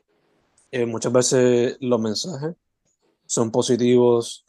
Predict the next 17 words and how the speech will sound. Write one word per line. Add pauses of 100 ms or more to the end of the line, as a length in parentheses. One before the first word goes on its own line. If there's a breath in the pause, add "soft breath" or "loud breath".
(160)
o
son
bastante (1200)
resistentes
a
ciertos
tipos
de
cosas.
So, (800)
muchas
de
sus
músicas
son (520)
pro
derechos